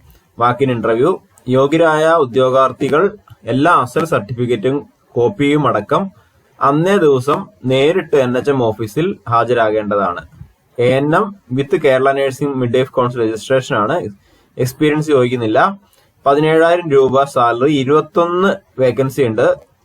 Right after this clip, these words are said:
വേക്കൻസി കുറവല്ല. നാൽപത് വയസ്സ് വരെയാണ് ഏജ് ലിമിറ്റ് ഉള്ളത്. കൂടുതൽ വിവരങ്ങൾക്ക് പ്രവൃത്തി ദിവസങ്ങൾ രാവിലെ പത്ത് തൊട്ട് അഞ്ച് മണി വരെ. നിങ്ങൾക്ക് നാളെ രാവിലെ പത്ത് മണിക്ക് ശേഷം വിളിച്ചാൽ അവർ ഫോൺ എടുക്കുന്നതായിരിക്കും. എന്തെങ്കിലും സംശയം ഉണ്ടെങ്കിൽ അവരെ വിളിക്കുക.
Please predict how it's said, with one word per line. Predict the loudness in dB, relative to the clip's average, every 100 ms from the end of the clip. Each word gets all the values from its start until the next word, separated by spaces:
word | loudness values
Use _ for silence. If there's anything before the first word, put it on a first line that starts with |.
| -6
വേക്കൻസി | -4 -2 0 0
കുറവല്ല. | 2 2 0 -2
നാൽപത് | 0 0 0 0 0
വയസ്സ് | 2 0 0 2
വരെയാണ് | 2 2
ഏജ് | 0 -2 0
ലിമിറ്റ് | -2 0 -2
ഉള്ളത്. | 0 0 0 -4 -16 _ _ -20 _ 0
കൂടുതൽ | 2 4 4 4
വിവരങ്ങൾക്ക് | 4 4 2 2 0
പ്രവൃത്തി | 2 2 4 2 0
ദിവസങ്ങൾ | 2 0 0 0 2
രാവിലെ | 2 2 0 0
പത്ത് | -2 0 0
തൊട്ട് | 0 0
അഞ്ച് | -2 -2 -4
മണി | 0 0
വരെ. | 0 0 -4 -8
നിങ്ങൾക്ക് | -6 0 0 0
നാളെ | 0 2 2 0
രാവിലെ | 0 0 0 0
പത്ത് | -2 -4 -4
മണിക്ക് | -4 -4 -2
ശേഷം | -2 -2 -4 -6 -8 _ _ _ -4
വിളിച്ചാൽ | -2 0 2
അവർ | 2 0
ഫോൺ | 0 2 2
എടുക്കുന്നതായിരിക്കും. | 2 2 0 -2 -2
എന്തെങ്കിലും | -2 0 0
സംശയം | 0 -2 -4
ഉണ്ടെങ്കിൽ | -2 0
അവരെ | 0 0
വിളിക്കുക. | -2 -2 0 0